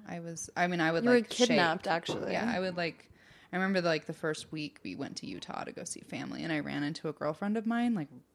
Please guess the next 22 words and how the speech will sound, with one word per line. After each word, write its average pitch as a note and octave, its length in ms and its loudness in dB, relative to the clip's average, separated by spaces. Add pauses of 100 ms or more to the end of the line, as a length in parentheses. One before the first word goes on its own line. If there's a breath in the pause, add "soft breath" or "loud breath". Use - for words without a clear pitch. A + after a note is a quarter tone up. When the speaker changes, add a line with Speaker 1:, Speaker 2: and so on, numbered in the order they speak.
(220)
Speaker 1:
I, D3+ 180 -6
I D3+ 100 -2
know E3 160 -2
one D3+ 260 -4
person - 400 -8
in E2 100 -10
Utah, - 340 -10
and - 120 -14
I - 20 -12 (100)
ran F2 140 -8
into E3 120 -4
her F#3+ 180 -4 (200)
<clears throat> - 180 -12
at - 1000 -4
the - 60 -10
pool. E3 480 0 (720 loud breath)
And F3 160 2
I, E3+ 140 4
like, D#3+ 260 0
I E3+ 80 0
remember, F3+ 480 4
like, D#3 300 0